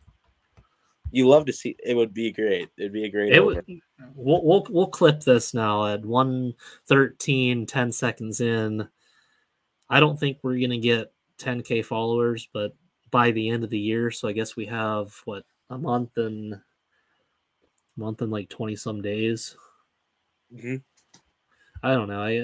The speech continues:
Speaker 2: I mean, anything's possible, I guess, but share the page, shout out everyone who's on here. J B, you could get so many collab teams involved.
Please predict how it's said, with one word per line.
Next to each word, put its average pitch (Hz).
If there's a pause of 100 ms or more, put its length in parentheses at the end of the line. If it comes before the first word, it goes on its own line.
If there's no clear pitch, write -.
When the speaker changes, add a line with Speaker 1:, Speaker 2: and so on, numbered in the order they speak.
(100)
Speaker 2:
I 113
mean, 117
anything's 127
possible, 107
I 98
guess, 101
but 101 (720)
share 135
the 131
page, 123
shout 117
out 113 (420)
everyone 110
who's 110
on 110
here. 110 (2500)
J 117
B, 110
you 107
could 107
get 104
so -
many 104
collab 101
teams 101
involved. 101